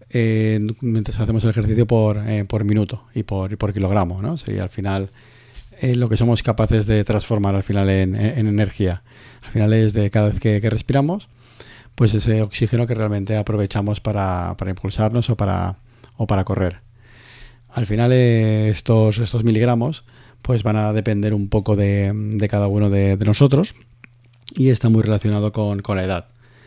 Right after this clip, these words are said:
A medida que nos vamos haciendo mayores, pues al final él va, va bajando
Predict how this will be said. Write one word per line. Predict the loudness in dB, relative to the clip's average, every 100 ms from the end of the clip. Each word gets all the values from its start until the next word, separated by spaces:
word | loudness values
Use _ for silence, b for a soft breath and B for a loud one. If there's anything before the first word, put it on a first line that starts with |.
| b b
A | -8 -4 -2
medida | -2 -2
que | -2
nos | -2 -2 -2
vamos | -2 -4
haciendo | -4 -4 -2 -2
mayores, | -2 0 0 -4
pues | -6
al | -10
final | -6 -6 -4
él | -4 -4 -6 -8 B B B -10
va, | -2 -2 -2
va | -2 0
bajando | 2 2 0 -2